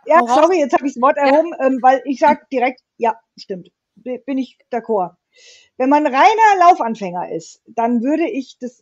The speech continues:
Speaker 1: erste Jahr mal nur so mich ans Laufen gewöhnen, bevor ich in ein systematisches Marathontraining gehe. Also ich bin jetzt auch ein Coach, der natürlich aus jedem Marathonläufer das Beste rausholen will. Ich möchte immer, dass man den Marathon bestmöglich läuft.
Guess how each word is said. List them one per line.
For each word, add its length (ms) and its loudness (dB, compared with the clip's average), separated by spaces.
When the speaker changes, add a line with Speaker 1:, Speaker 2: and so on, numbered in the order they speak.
Speaker 1:
erste 380 -6
Jahr 580 2
mal 460 -2
nur 400 0
so 260 -4
mich 320 -8
ans 220 -6
Laufen 360 -4
gewöhnen, 520 -10
bevor 320 -4
ich 200 -12
in 180 -14
ein 20 -16
systematisches 920 -12
Marathontraining 840 -14
gehe. 280 -12
Also 300 -2
ich 160 -6
bin 140 -2
jetzt 200 -4
auch 120 2
ein 100 -6
Coach, 280 0
der 140 2
natürlich 420 -6
aus 120 -10
jedem 320 -2
Marathonläufer 680 0
das 120 -6
Beste 240 -8
rausholen 420 -2
will. 160 -8
Ich 140 -14
möchte 260 -6
immer, 160 -4
dass 160 -10
man 140 -12
den 100 -10
Marathon 360 -8
bestmöglich 680 -8
läuft. 300 -10